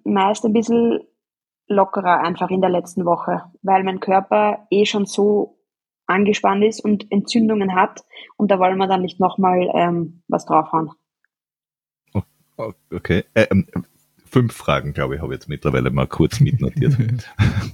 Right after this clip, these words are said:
Speaker 2: Naja, wer nix weiß, muss viel fragen. Äh, <laughs> das erste, hast du für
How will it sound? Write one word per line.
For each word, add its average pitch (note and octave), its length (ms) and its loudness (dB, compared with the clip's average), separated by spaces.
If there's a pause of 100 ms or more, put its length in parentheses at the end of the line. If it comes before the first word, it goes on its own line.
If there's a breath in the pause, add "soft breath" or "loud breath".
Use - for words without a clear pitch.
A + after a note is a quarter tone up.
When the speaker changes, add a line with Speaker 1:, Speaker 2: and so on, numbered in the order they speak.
(880)
Speaker 2:
Naja, G#2 400 0
wer G2+ 220 0
nix A#2+ 220 -2
weiß, - 220 0
muss A2+ 160 2
viel E3+ 100 0
fragen. - 320 -2 (180)
Äh, D3 400 0
<laughs> C#3 380 2 (1120 loud breath)
das A#2+ 120 0
erste, - 320 0 (1500 loud breath)
hast - 460 -2
du E3+ 100 2
für C3 680 -2